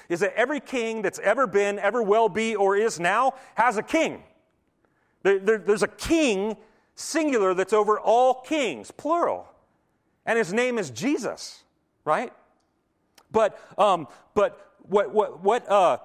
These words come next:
the problem is here is that, is that people are not autonomous like they want to be, like they think they should be.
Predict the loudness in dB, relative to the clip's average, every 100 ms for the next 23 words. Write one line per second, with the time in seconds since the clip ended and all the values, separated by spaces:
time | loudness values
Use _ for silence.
0 | -10 -4 -4 0 2 4 2 0 -2 -4
1 | -2 -2 0 -2 -2 -2 -2 -2 -4 -6
2 | -14 -8 -4 0 0 2 2 0 0 -2
3 | -2 -4 -8 -6 -4 -4 -4 -2 -4 -4
4 | -10 -8 -10 -12 _ _ _ _ _ _
5 | _ _ _ -2 0 0 -2 -2 -2 -2
6 | -4 -2 -6 -6 -10